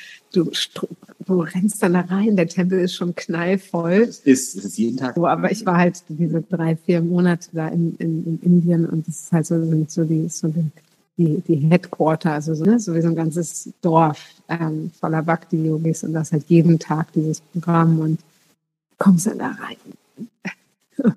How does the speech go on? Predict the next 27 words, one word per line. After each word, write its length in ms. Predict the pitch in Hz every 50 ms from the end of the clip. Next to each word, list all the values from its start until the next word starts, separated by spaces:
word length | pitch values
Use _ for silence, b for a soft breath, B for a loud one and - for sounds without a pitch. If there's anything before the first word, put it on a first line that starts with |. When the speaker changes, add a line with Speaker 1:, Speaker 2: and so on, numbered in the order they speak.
| - _
Speaker 1:
Dann 180 | - 196 190 170
geht 160 | 190 226 220
dieser 220 | 247 226 202 220
Altar 680 | - 190 208 202 - - - - 233 240 - - - -
auf 200 | - 185 208 208
und 100 | - 196
mit 120 | 185 185 180
diesen 220 | 202 190 196 196
Ries-, 360 | 202 185 - 220 226 240 233
also 160 | - 180 185 180
die 120 | 180 175
Detis 320 | 170 190 196 190 208 190
sind 140 | - 190 170
halt 160 | 180 170 170 -
irgendwie, 460 | - 175 180 170 180 170 170 160 - -
weiß 180 | - 175 180 185
nicht, 200 | 190 185 - -
zweieinhalb 500 | - - 190 185 185 190 196 185 196 196
Meter 400 | 185 180 196 185 - 233 233 233 - _ _ - _
groß 240 | - 208 226 226 -
oder 160 | - - 208
so. 120 | 214 226 220 - - - _ _ _ _ _ _ _ _ _ _ _ _ _ _ _ _ _ _ _ _ _ _ -
Also 220 | 190 160 156 165
das 120 | 165 165 160
ist 60 | 202
einfach, 320 | - 180 156 - 185 175 -
ich, 200 | - - - -